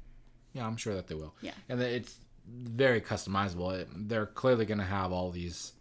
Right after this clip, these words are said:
Speaker 1: different suits that you can get for each character, like, you know, different cosmetics for them.
Speaker 2: Mm-hmm.
Speaker 1: Uh, the cool thing that they said, though, was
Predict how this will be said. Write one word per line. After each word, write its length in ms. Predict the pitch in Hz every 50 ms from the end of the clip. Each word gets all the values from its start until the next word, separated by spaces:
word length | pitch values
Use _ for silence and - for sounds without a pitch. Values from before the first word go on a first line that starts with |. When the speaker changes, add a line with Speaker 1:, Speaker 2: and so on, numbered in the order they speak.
| - - _ - _ - - - - - - -
Speaker 1:
different 360 | - 107 - - 107 101 -
suits 680 | - - - 107 98 98 101 - - - - - - - -
that 180 | 110 107 90 85
you 120 | 104 101
can 160 | 92 98 98
get 260 | 95 95 92 92 87 -
for 200 | - 95 95 95
each 180 | 95 - -
character, 720 | - 101 92 90 87 - - - 92 90 90 90 90 92
like, 200 | 90 90 87 -
you 100 | 101 101
know, 100 | 92 90
different 260 | 87 107 101 101 95
cosmetics 640 | - - 101 101 87 92 95 95 92 87 92 - - -
for 160 | - 104 98
them. 380 | 95 95 92 92 92 92 92 - -
Speaker 2:
Mm-hmm. 320 | 226 220 208 208 180 180 196 - - - - - -
Speaker 1:
Uh, 340 | - 92 92 92 90 87 87 87 - - - - - - - _ - _ _ - - - _ _ _ _ _ -
the 120 | 131 143 139
cool 240 | - - 208 220
thing 100 | 214 202
that 100 | 185 170
they 120 | 156 147 143
said, 340 | 135 - 196 196 202 175 135
though, 200 | 127 120 113 113
was 480 | 113 113 113 110 107 104 101 95 -